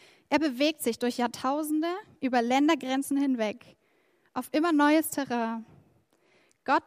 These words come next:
der uns einlädt, an seiner Wanderschaft teilzuhaben, ständig unterwegs zu bleiben und doch angekommen zu sein.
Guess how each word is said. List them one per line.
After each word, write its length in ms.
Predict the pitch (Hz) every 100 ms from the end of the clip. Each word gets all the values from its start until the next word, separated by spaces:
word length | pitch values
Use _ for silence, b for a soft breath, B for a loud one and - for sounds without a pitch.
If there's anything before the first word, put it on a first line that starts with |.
| 262
der 140 | 247
uns 140 | 240 -
einlädt, 560 | 254 262 240 214 220
an 160 | - 226
seiner 360 | 233 269 277
Wanderschaft 560 | 226 233 240 226 233 226
teilzuhaben, 920 | - 240 254 233 214 220 233 247 254 -
ständig 500 | - - 302 370 302
unterwegs 380 | 302 254 294
zu 140 | - 254
bleiben 300 | 254 269 262
und 140 | 233
doch 180 | 254 269
angekommen 580 | 269 269 285 - 233 220
zu 100 | 196
sein. 420 | 202 214 - 233